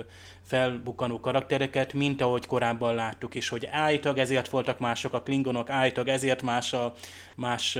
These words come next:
Spock, és nem a Zachary Quinto, és nem a, és így tovább alakította a Spockot, hanem azért az Ethan Peck, és akkor úgy már el volt fogadva a Spock, hogy a C B S is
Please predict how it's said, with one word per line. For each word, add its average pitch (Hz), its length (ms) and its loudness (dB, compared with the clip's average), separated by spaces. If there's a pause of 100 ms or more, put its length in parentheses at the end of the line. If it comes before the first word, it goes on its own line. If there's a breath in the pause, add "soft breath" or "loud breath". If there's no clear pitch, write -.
Spock, - 340 -4
és 120 160 -4
nem 127 140 2
a 127 60 4
Zachary 123 380 2
Quinto, 123 420 -4
és 117 160 -6
nem 123 160 -6
a, 120 220 -6 (800 loud breath)
és 120 180 -2
így 120 140 -2
tovább 120 360 0
alakította 123 540 -4
a 117 40 0
Spockot, 147 500 2
hanem 127 240 -2
azért 120 360 -4
az 117 100 -6
Ethan 123 320 -4
Peck, 135 260 -2
és 131 140 -6
akkor 127 200 -4
úgy 135 120 0
már 135 160 6
el 139 180 12
volt 123 200 0
fogadva 117 400 0
a 117 40 2
Spock, 135 460 -2 (260 loud breath)
hogy 131 160 -2
a - 40 0
C 143 240 4
B 123 60 2 (160)
S - 120 -4
is - 300 -2